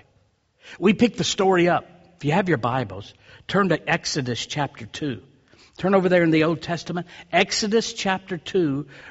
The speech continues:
verse number two, and let's read a few verses here of the story of Moses. "So the woman conceived," that's Moses' mother,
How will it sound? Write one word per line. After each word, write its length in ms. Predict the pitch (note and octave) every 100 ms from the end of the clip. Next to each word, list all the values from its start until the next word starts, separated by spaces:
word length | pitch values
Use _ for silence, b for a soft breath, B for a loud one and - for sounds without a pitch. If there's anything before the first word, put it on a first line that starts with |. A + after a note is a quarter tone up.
| B
verse 320 | D#3 F#3 -
number 240 | F3+ E3+
two, 340 | D#3 - F#3 D3+
and 100 | D#3+
let's 240 | G#3+ -
read 220 | G#3 G#3+
a 60 | E3+
few 220 | - E3
verses 460 | C3+ C3 B2+ C#3+ A#2+
here 260 | B2 A#2 - B B
of 140 | D3+ B2+
the 60 |
story 600 | A#2 - F3 F3 E3+ D#3
of 140 | C#3+ B2+
Moses. 680 | G#2+ F2+ F2 - - - _ _ _ _ b b b
"So 260 | b - A3
the 120 | G3
woman 440 | F#3+ G3+ B3+ C4+ C4+
conceived," 680 | C4 B3+ - C#3 C3+ D3
that's 260 | C#3 D3+ C3
Moses' 520 | C3+ D3 C#3+ D#3+ -
mother, 400 | A#2 G2+ G2+ G#2+